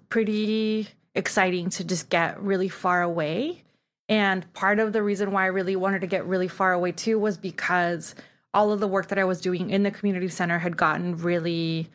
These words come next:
very overwhelming. The community, we were no longer empowering,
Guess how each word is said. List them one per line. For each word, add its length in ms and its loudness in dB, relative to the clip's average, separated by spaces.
very 460 0
overwhelming. 760 -2
The 140 4
community, 840 0
we 580 2
were 140 2
no 220 2
longer 520 0
empowering, 920 0